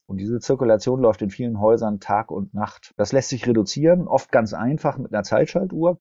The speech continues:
Es gibt darüber hinaus noch intelligentere und bedarfsorientiertere Systeme als die Zeitschaltuhr. Beispielsweise gibt's auch so Schalter, die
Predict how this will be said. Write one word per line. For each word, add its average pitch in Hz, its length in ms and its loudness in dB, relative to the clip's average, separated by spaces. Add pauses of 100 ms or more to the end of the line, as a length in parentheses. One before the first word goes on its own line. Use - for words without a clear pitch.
Es - 180 -12
gibt 127 220 0 (240)
darüber 117 360 4
hinaus 123 360 4
noch 120 300 0 (140)
intelligentere 117 680 2
und 98 140 0
bedarfsorientiertere 117 1160 2
Systeme 123 460 -2
als - 180 -4
die 117 80 -4
Zeitschaltuhr. 123 760 0
Beispielsweise 101 520 -4
gibt's 113 180 -6
auch 98 80 -2
so 101 160 -8
Schalter, 110 380 2
die 101 260 -4